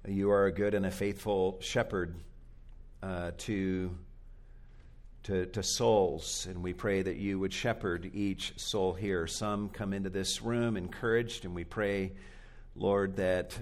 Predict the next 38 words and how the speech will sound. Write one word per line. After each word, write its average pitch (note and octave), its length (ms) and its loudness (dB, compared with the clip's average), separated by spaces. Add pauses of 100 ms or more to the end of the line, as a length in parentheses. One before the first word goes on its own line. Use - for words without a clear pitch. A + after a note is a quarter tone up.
uh, F#2 260 -2
they G2 200 2
would F#2 320 0
give G2+ 180 0
expression G2+ 680 0
to G#2 120 -4
the F2+ 140 -2
joy F#2+ 400 2
that F#2+ 160 0
is F#2 160 -2
in F#2 120 -2
their G#2+ 180 2
hearts F#2+ 500 0
to G2 120 -8
you, A2 480 4 (880)
uh, F#2 320 -2
and G2 160 0
do G#2 140 4
the G#2 100 4
right G2+ 260 4
thing A#2 200 2
with G#2+ 160 2
that F#2+ 140 2
encouragement. G#2+ 680 0
Some G2+ 240 0
are F2+ 80 0
discouraged, A#2 720 2
some F#2+ 280 -2
are F2+ 80 0
grieving, G#2+ 560 0
some F#2 260 -4
are F2 100 -2
broken, G2+ 760 0 (380)
some A2 280 0
are F#2+ 280 4 (340)
praying A#2 440 4
prayers G#2+ 720 2
that F#2+ 360 0